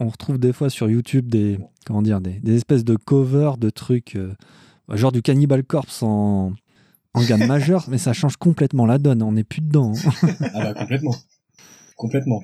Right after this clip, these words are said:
Speaker 2: Mais je, je trouve que tu peux quand même, via le mode majeur, réussir à faire quelque chose de pas forcément gay,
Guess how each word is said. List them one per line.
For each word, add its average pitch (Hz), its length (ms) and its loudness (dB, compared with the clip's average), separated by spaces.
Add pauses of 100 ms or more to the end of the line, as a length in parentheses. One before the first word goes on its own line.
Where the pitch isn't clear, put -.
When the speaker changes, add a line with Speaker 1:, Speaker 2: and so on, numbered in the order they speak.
(140)
Speaker 2:
Mais 156 480 0
je, 110 1300 -4
je 104 200 -12
trouve - 300 -10
que 120 100 -6
tu - 200 -10
peux 107 180 -4
quand 123 200 -2
même, 127 360 -2
via 123 380 -6
le 113 160 -6
mode 107 220 -12
majeur, 98 380 -12 (480)
réussir 113 300 -2
à 123 40 -2
faire 117 180 -10
quelque 117 240 -10
chose 123 220 -6
de 107 80 -6
pas 120 180 -6
forcément 107 760 -10 (220)
gay, 117 320 -6